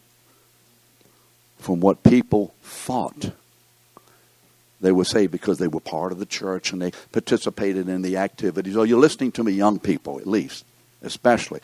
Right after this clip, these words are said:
but the rest of us? One of the most significant things we need to do as church members,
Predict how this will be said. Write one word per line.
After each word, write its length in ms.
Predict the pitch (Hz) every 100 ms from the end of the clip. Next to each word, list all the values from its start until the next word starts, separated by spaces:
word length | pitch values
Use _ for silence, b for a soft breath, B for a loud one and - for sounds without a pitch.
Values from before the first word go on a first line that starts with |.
| -
but 320 | - 98 85 -
the 140 | 92
rest 280 | 98 98 -
of 140 | -
us? 180 | - - - _ _ b b b b b _ _ _ _ _ _ _ _ _ _ _ - _ b b b b b _ _ _ _ _ _ _ _ _ _ _ _ -
One 160 | 92
of 40 | 82
the 60 |
most 400 | 85 80 80 - - _ _
significant 920 | - - 78 85 117 127 - - 127 b b b b b _ _ _ _ _ _ - _ _ _ _ b b b _ -
things 340 | 113 110 98
we 160 | 95 101
need 260 | 104 104
to 60 | 90
do 360 | 80 101 82 82
as 260 | 82 78 -
church 400 | - 107 - 85
members, 460 | 76 67 - -